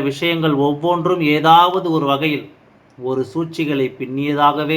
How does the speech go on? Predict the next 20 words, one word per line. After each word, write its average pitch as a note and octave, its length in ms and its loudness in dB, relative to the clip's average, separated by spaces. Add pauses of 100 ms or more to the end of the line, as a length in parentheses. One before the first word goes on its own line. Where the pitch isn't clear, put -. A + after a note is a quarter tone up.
(120)
உன் C#3+ 220 -4
வாழ்க்கையில் C3+ 560 -2
வந்து C3 240 -6
கொண்டிருக்கின்றது. A#2+ 760 -10 (680)
யாரோ D3+ 440 4 (100)
ஒருவனுடைய D3 640 2
எண்ணங்களும் D3+ 680 -2
செயல்களும் D#3 640 0
உன்னுடைய C3 400 0
வாழ்க்கைக்குள் C#3 720 0
வந்துவிட C3+ 480 -2
முடியாதபடிக்கு C3+ 960 0 (640)
உன்னை C3+ 240 0 (160)
தேடி D3+ 400 0
பல B2+ 260 0
உண்மைகளும் C3+ 600 -4
வந்து B2+ 240 -6
கொண்டு C#3 380 -2
தான் D3 260 -2
இருக்கின்றது. A2 580 -12